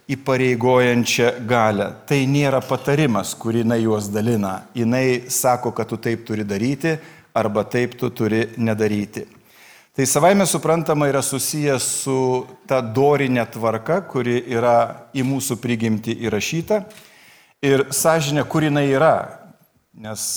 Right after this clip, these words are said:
e, Senajame testamente sako, kad tai yra inkstuose sąžinė, bet dabar reikėtų jos ieškoti. Bet, e, kad jinai nėra lokalizuota išimtinai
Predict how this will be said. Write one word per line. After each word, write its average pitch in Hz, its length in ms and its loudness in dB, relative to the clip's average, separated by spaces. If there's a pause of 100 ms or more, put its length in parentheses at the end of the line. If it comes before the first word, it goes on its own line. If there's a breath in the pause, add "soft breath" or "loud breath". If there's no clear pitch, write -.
e, 110 420 -4
Senajame 117 460 0
testamente 117 680 0
sako, 120 300 -4
kad - 160 -8
tai 110 80 -2
yra 104 200 -2
inkstuose 131 920 -2
sąžinė, 117 580 -4
bet 98 220 -6
dabar 110 320 -2
reikėtų 113 400 -4
jos 110 240 -2
ieškoti. 143 640 -2 (720 loud breath)
Bet, 131 480 2
e, 127 240 2 (480)
kad 143 160 0
jinai 175 320 4
nėra 156 480 4
lokalizuota 135 1300 2 (100)
išimtinai 139 720 0